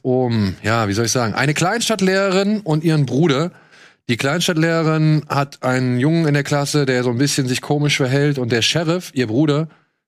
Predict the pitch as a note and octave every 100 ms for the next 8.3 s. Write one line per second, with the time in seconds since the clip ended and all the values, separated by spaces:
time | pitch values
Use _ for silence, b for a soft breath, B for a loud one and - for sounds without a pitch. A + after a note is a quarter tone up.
0 | - A#2+ B2 A#2 A2+ A#2+ A2+ B2+ C#3 D3
1 | C#3+ B B B - D3 D3+ D3+ C#3 C3
2 | A#2+ C3+ D#3+ C#3+ C3 C3 A#2 A2 G2+ C#3+
3 | A#2 A#2 B2+ C#3+ B2+ A#2 F#2+ - A2+ A2
4 | A2 G#2+ G2 A#2 C3+ - B2 A#2 A#2+ A2+
5 | - B2+ A#2+ A#2 A2+ A2 A2+ b b b
6 | _ _ - B2 A#2 B2+ F3 G3 F3+ D#3
7 | E3+ D#3+ F3 F#3 F3 E3+ D3+ C#3+ C#3+ C3
8 | C#3+ D3+